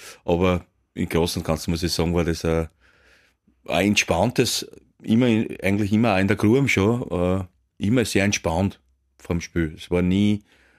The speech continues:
nie ein Stress, aber ich meine, erst eine, eine Stunde vorher da gekommen sind, also für ich so empfunden, ich weiß nicht, wie es ein anderer empfunden hat, aber ich so empfunden, dass das nie,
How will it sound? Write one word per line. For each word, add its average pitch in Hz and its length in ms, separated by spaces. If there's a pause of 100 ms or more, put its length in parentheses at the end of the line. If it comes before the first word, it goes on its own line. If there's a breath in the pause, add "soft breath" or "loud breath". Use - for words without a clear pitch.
(160)
nie 98 140
ein 101 60
Stress, 101 460
aber 98 180
ich 101 40
meine, 110 180
erst 104 200
eine, 104 240
eine 92 100
Stunde 107 240
vorher 104 200
da 107 100
gekommen 104 280
sind, 101 300 (540)
also 95 160
für - 120
ich 120 200
so 120 120
empfunden, 92 480
ich 85 60
weiß 95 180
nicht, 101 60
wie 95 40
es 95 60
ein 92 80
anderer 98 200
empfunden 92 360
hat, 92 120
aber 87 140
ich 90 140
so - 100
empfunden, 92 280
dass 90 160
das 85 120
nie, 90 240